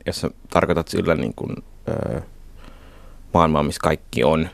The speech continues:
erilaisia ja nyt niin kuin mitä me ollaan erittäin integroituneet ihmisiä, me ollaan niin kuin suvaitsevaisempi sen suhteen, että onks meillä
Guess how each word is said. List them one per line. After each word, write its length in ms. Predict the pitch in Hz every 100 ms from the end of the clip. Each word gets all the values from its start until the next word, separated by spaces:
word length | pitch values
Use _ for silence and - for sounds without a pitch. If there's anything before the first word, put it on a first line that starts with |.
| - - - - - -
erilaisia 640 | 87 98 95 82 80 90 73
ja 80 |
nyt 180 | 80 78
niin 140 | 90 87
kuin 80 | 90
mitä 160 | 80
me 100 | 82
ollaan 220 | 82 80
erittäin 400 | 82 82 - 80
integroituneet 680 | - 92 90 90 85 87 82
ihmisiä, 260 | 87 87 -
me 80 | 90
ollaan 200 | 85 82
niin 100 | 80
kuin 160 | -
suvaitsevaisempi 760 | - - 87 80 85 85 80 85
sen 140 | 87
suhteen, 280 | 82 92 -
että 120 | 92
onks 100 | 92
meillä 240 | 98 92